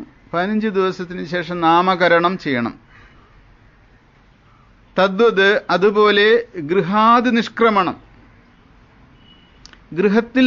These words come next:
നിന്ന് കുഞ്ഞിനെ മൂന്ന് മാസം വരെ പുറത്തു കൊണ്ടുപോകാൻ പാടില്ല. മൂന്ന് മാസത്തിന് ശേഷം നിഷ്ക്രമണം.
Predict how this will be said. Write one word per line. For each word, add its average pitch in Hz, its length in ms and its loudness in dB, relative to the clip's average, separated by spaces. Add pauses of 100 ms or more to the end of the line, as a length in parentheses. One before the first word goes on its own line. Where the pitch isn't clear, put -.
നിന്ന് 220 280 2 (220)
കുഞ്ഞിനെ 202 420 -2 (1500)
മൂന്ന് 262 300 4 (100)
മാസം 220 400 2
വരെ 208 160 2 (100)
പുറത്തു 180 280 -2
കൊണ്ടുപോകാൻ 170 380 0
പാടില്ല. 123 300 0 (1120)
മൂന്ന് 247 280 2 (100)
മാസത്തിന് 226 500 0 (120)
ശേഷം 180 300 -6 (120)
നിഷ്ക്രമണം. 185 680 0